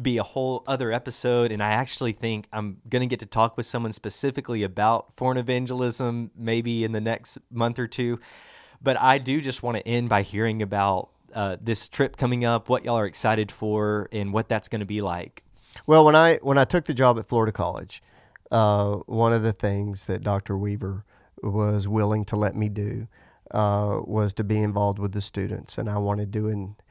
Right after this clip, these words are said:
Speaker 2: to be a part of the team to help inspire them to take their career, take their education, and, and use it in a way that it glorifies the Lord, that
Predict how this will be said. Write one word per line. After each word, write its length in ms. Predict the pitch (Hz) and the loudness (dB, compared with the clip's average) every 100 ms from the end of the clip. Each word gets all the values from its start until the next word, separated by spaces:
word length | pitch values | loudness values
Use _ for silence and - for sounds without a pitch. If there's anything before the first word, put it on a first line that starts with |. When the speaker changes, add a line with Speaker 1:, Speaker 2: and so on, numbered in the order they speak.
| _ _ _ - 120 | _ _ _ -18 -10
Speaker 2:
to 100 | 117 | -4
be 180 | 110 117 | 2 4
a 80 | 117 | 4
part 480 | - 110 107 104 98 | 4 4 6 2 0
of 300 | 110 104 98 | 0 0 0
the 100 | 98 | -4
team 560 | 95 - 110 110 104 98 | -4 0 0 0 -2 -4
to 140 | - | -2
help 260 | 98 104 - | 0 0 0
inspire 840 | 101 - - - 113 110 107 104 | -4 -4 -6 2 4 4 4 2
them 460 | 98 95 95 95 101 _ _ _ _ _ _ | 0 -4 -6 -8 -12 _ _ _ _ _ _
to 680 | - 113 107 104 104 95 95 - _ _ _ _ _ _ _ - | 0 2 4 2 0 -2 -6 -12 _ _ _ _ _ _ _ -2
take 280 | 143 131 - | 2 2 2
their 160 | 123 | -2
career, 680 | 107 120 101 101 98 98 92 - | 0 -2 0 0 0 -2 -4 -6
take 300 | - 127 - | -2 -2 0
their 180 | 113 101 | 0 0
education, 880 | 98 101 95 101 98 - 95 95 98 _ _ _ _ _ - | -2 -6 -4 -4 -4 -4 -6 -8 -12 _ _ _ _ _ -6
and, 440 | - 110 107 104 - | -2 0 0 -2 -4
and 220 | 123 113 113 | -2 0 2
use 280 | 127 120 | 0 0
it 100 | 123 | 0
in 100 | 104 | 0
a 60 | 101 | 0
way 260 | 104 101 101 | 0 0 -2
that 160 | 104 | -4
it 120 | 101 | -4
glorifies 600 | 113 110 107 98 101 95 - | -2 0 0 0 -2 -2 -4
the 80 | |
Lord, 420 | 98 98 92 - - _ - | -6 -4 -6 -8 -16 _ -10
that 380 | 107 101 101 | -2 0 -2